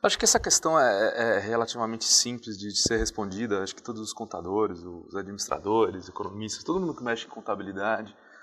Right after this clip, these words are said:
tem uma razoável noção que a, a parte básica é, é a parte da, de competência, ou seja,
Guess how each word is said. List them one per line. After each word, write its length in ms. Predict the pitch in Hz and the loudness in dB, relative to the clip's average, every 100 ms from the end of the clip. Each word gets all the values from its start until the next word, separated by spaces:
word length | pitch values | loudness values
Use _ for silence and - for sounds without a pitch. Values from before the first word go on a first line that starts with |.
| - - - | -20 -16 -2
tem 100 | 117 | 2
uma 100 | 117 | 4
razoável 440 | 127 123 127 120 | 6 8 6 4
noção 420 | 113 104 - 117 | -6 -4 -4 -4
que 220 | 117 123 | -4 2
a, 60 | 117 | 4
a 280 | - 90 98 | 8 8 8
parte 280 | - 123 104 | 2 -2 4
básica 640 | 110 123 120 104 101 - 107 | 12 12 12 8 -6 -4 -2
é, 320 | 110 107 78 | 0 0 2
é 60 | 73 | 2
a 100 | 78 | 2
parte 240 | - 117 | -2 -4
da, 160 | 117 120 | -4 -4
de 140 | 104 | -4
competência, 840 | - 123 117 - 117 110 104 - | -8 -6 -6 -4 -4 -2 -4 0
ou 160 | 127 117 | 0 0
seja, 800 | - - - 95 90 82 87 | 0 0 0 -2 -6 -8 -12